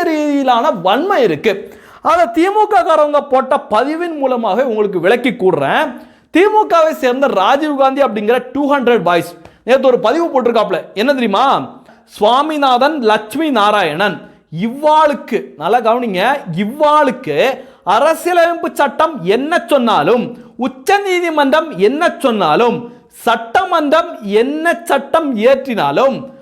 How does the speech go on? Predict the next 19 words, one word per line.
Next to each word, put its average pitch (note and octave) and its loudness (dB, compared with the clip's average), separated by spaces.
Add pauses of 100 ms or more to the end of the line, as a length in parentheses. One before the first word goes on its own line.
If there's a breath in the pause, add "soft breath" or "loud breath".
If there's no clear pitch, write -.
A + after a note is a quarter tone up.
(140 loud breath)
அவ்வாள் D4 2
வச்சதுதான் D4 0
சட்டம், C4+ -2
நீதி, C4+ 0
தர்மம் G#3+ 0
எல்லாம்" C4+ 2
அப்படின்னு F3 -4 (300 soft breath)
இந்த G3 -2
டூ D4 2
ஹண்ட்ரட் C#4+ 2
பாய்ஸ் A#3 0
ஒரு G#3 2
பதிவு A#3 0
போட்டிருக்காப்ல. F#3+ 0 (360 loud breath)
அடுத்து F#4+ 0
பாத்தீங்கன்னா, D4 0
ஈ D4+ 2
வே E4 0
ராமசாமியோட C#4 0